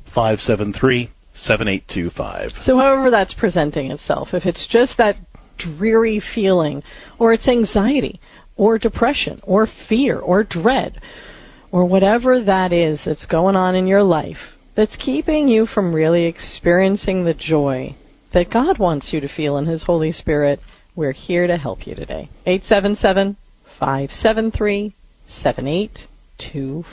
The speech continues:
Speaker 2: five.
Speaker 1: Every day on More to Life, we take a look at the topic of the day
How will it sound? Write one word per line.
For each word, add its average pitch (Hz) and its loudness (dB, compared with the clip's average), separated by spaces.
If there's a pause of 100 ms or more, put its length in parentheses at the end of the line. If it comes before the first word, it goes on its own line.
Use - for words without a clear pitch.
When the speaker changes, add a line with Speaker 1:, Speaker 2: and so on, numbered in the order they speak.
Speaker 2:
five. 147 -10 (120)
Speaker 1:
Every 143 0
day 156 4
on 117 0
More 120 0
to 120 -4
Life, 95 -2
we 107 -4
take 123 -4
a 107 -2
look 139 -2 (100)
at 120 -4
the - -4
topic - -4
of 85 -10
the - -10
day 85 -8